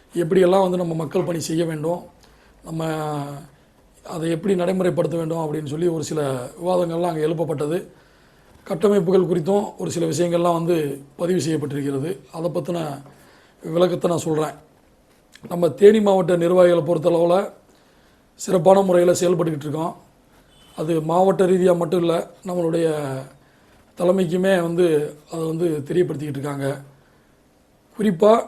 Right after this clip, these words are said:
நம்ம இருக்கக்கூடிய இந்த தேனி மாவட்டத்துல நாலு சட்டமன்ற தொகுதி இருக்கு. கம்பம் சட்டமன்ற தொகுதி,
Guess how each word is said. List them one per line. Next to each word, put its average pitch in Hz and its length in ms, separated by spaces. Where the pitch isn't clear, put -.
நம்ம 160 560
இருக்கக்கூடிய 190 840
இந்த 165 240
தேனி 190 280
மாவட்டத்துல 175 540
நாலு 175 400
சட்டமன்ற 180 380
தொகுதி 147 220
இருக்கு. 147 400
கம்பம் 202 280
சட்டமன்ற 180 420
தொகுதி, 170 520